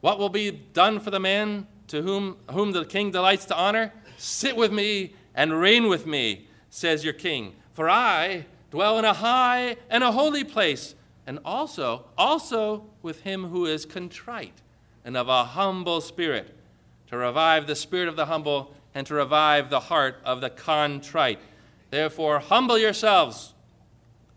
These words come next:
therefore, under the mighty hand of God, that in due time he may exalt you. For the last day is a day of great reversals. What is high goes low, and what is low will go high, for the king delights in humility.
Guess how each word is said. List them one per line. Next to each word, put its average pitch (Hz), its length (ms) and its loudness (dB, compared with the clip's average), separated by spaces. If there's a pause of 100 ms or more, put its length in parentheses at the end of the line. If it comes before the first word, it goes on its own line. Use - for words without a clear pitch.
(120)
therefore, 196 440 4
under 175 160 0
the 170 80 0
mighty 175 240 2
hand 180 160 -2
of 151 120 -8
God, 160 300 2
that 147 100 -4
in 143 100 -6
due 165 160 -8
time 156 340 -2 (300)
he 170 80 -6
may 165 200 -2
exalt 151 520 2
you. 113 180 -6 (720)
For 127 100 -14
the 120 120 -6
last 156 360 0
day 170 220 -4
is 156 160 -6
a 143 60 -10
day 156 340 -6
of 147 220 -8
great 156 320 -6
reversals. 139 800 -6 (100)
What 139 120 -4
is 135 120 -4
high 180 320 2
goes 175 280 -2
low, 143 420 0 (300)
and 139 180 -2
what 143 100 0
is 131 120 -2
low 139 440 2 (180)
will 131 140 -8
go 135 160 -2
high, 117 460 0 (200)
for 135 100 -14
the 127 120 -6
king 240 420 0 (300)
delights 139 500 -2 (160)
in 127 160 -10
humility. 131 540 -6